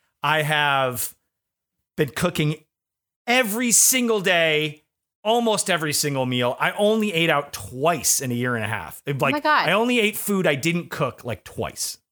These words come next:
Speaker 2: You must have saved so much money to
Speaker 1: Saved
Speaker 2: buy a house.
Speaker 1: so much money that I blew just on video games
Speaker 2: <laughs> Oh,
Speaker 1: and,
Speaker 2: okay,
Speaker 1: like,
Speaker 2: okay.
Speaker 1: elite controller skins. Like,
Speaker 2: Oh, man.
Speaker 1: what am I doing? I don't even like Minecraft. Why do I have nine Minecraft controllers?
Speaker 2: Oh, my God.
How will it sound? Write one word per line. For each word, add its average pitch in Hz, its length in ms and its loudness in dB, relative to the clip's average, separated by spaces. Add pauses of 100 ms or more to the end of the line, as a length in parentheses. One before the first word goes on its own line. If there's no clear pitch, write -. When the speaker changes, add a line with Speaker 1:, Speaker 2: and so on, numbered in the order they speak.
Speaker 2:
You 220 60 0
must 240 160 2
have 277 80 -2
saved 233 340 2
so 208 320 0
much 220 260 0
money 208 300 0
to - 180 -4
Speaker 1:
Saved 185 220 0
Speaker 2:
buy 175 140 2
a 220 180 2
house. 262 500 2
Speaker 1:
so 302 380 2
much 220 300 0
money 151 260 2
that 147 160 2
I 139 120 2
blew 180 600 0
just - 280 -2
on 139 180 0
video 196 440 0
games 175 480 0
Speaker 2:
<laughs> - 40 -4
Oh, 247 280 2
Speaker 1:
and, 151 120 -6
Speaker 2:
okay, 151 140 0
Speaker 1:
like, 208 140 0
Speaker 2:
okay. 202 200 2
Speaker 1:
elite 240 260 0
controller 185 640 0
skins. 170 720 2
Like, 151 320 2
Speaker 2:
Oh, 190 60 -6
man. 170 140 -8
Speaker 1:
what 214 100 0
am 196 80 2
I 165 80 0
doing? 151 260 0
I 123 60 0
don't 165 100 0
even 143 160 -2
like 151 220 0
Minecraft. 104 560 -6
Why 131 80 -2
do 147 60 2
I - 20 2
have 135 100 0
nine 135 400 0
Minecraft 127 480 -2
controllers? 95 340 -10
Speaker 2:
Oh, 175 160 2
my 143 180 -2
God. 190 420 -2